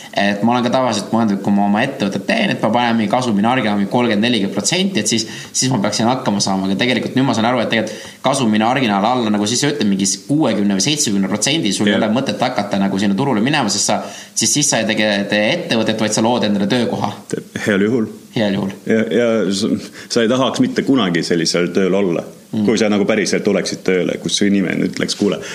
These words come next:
Speaker 2: nii, sa oled nagu kaheksast nagu kaheteistkümne õhtuni tööl, on ju,
Speaker 1: Mhm.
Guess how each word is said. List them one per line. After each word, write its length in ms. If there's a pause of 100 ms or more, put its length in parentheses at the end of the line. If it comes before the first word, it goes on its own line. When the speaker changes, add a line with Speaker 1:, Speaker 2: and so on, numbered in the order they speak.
(160)
Speaker 2:
nii, 200
sa 140
oled 180
nagu 300
kaheksast 800
nagu 180
kaheteistkümne 480
õhtuni 300 (120)
tööl, 360
on 140
ju, 60
Speaker 1:
Mhm. 280